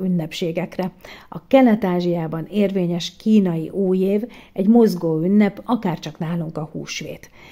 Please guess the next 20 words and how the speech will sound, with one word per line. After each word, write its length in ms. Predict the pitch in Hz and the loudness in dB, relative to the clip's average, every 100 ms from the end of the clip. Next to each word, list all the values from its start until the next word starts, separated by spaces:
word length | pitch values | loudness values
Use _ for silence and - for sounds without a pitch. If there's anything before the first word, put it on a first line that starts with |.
| - - | -20 -14
Az 180 | - - | -12 2
évek 360 | 247 240 151 185 | 6 6 4 2
mindig 360 | 214 196 180 - | 4 4 0 -2
egy 200 | 185 - | -10 -8
állat 440 | 180 175 175 175 175 | -6 -2 -2 -4 -4
alakhoz 480 | 170 160 - 175 | -4 -6 -10 -8
kapcsolódnak, 720 | - 202 - 214 190 175 160 - - - | -4 -4 -2 0 0 -2 -6 -10 -20 -8
bonyolult 500 | 185 254 247 202 185 | 4 6 8 4 2
számítások 720 | - 190 180 175 170 170 165 | -2 -2 -2 -2 -4 -4 -4
alapján 380 | 180 170 170 170 | -4 -4 -4 -6
határozzák 760 | 165 165 180 175 165 160 170 208 | -4 -4 -4 -4 -6 -8 -6 -2
meg, 280 | 208 185 - | -2 -2 0
milyen 360 | 247 247 185 156 | 4 6 6 0
napra 320 | 151 - 147 | -6 -10 -10
esik 320 | 160 - 165 | -10 -10 -12
az 140 | 147 | -12
új 160 | 160 170 | -8 -6
év 220 | 160 156 | -6 -6
első 340 | 156 160 - 165 | -8 -10 -10 -10
napja. 420 | 165 - 151 | -12 -14 -16